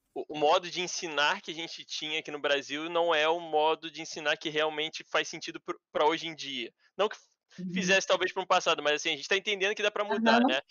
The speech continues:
Speaker 1: Porque é, é isso, né, muitas das vezes a gente acaba dedicando boa parte do nosso tempo, esforço, pra coisas que a gente nem vá, nem vai utilizar, né, depois. E, e é óbvio, tem coisas que são extremamente importantes,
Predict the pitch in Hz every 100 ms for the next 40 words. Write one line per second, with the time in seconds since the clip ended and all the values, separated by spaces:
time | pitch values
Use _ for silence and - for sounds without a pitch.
0 | - _ _ _ 202 180 - 202 202 196
1 | - 165 185 214 214 - 175 180 175 175
2 | 175 160 170 170 180 180 185 175 190 165
3 | _ 165 160 156 - - 151 143 131 123
4 | 151 185 175 175 151 160 160 165 - 139
5 | 135 165 - 165 - - 147 151 185 -
6 | 220 _ _ _ _ 170 175 175 185 196
7 | - 196 196 180 190 196 190 208 214 175
8 | 180 185 220 - _ 160 190 180 185 202
9 | 226 220 226 240 185 208 190 143 131 -
10 | 123 120 123 131 139 131 127 139 151 165
11 | 151 120 113 _ _ 160 143 156 - -
12 | 170 175 160 170 180 185 - 156 - 151
13 | 147 -